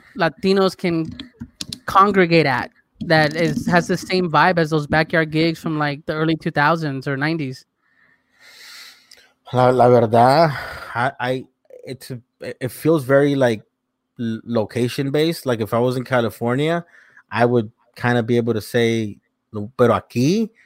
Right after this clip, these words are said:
Speaker 2: it feels different." Like, the one thing I'd hear in Austin, at least there
Speaker 1: You know what I've
Speaker 2: is,
Speaker 1: noticed
Speaker 2: uh,
Speaker 1: here in Texas?
Speaker 2: there's a cumbia scene here in Austin.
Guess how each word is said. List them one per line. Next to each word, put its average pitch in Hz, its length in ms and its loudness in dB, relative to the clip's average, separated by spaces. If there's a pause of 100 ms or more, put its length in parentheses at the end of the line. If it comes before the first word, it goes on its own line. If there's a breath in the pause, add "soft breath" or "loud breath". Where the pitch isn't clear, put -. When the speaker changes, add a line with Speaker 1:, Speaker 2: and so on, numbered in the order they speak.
(320 soft breath)
Speaker 2:
it 107 80 -8
feels 151 300 0
different." 151 360 0
Like, 107 400 -2 (380 soft breath)
the 123 100 4
one 143 200 2
thing 127 260 -6
I'd 139 220 -2
hear 151 240 4
in 135 80 2
Austin, 143 320 0
at 135 100 -2
least 143 220 -2
there 139 180 4
Speaker 1:
You 208 120 4
know 240 100 8
what 302 100 6
I've 277 100 4
Speaker 2:
is, 208 60 0
Speaker 1:
noticed 185 320 4
Speaker 2:
uh, 214 120 -4
Speaker 1:
here 208 340 2
in 185 120 -4
Texas? - 320 -4
Speaker 2:
there's 214 180 4
a 226 60 4
cumbia 202 460 4
scene 131 420 -2
here 147 220 0
in 135 60 0
Austin. 131 320 -2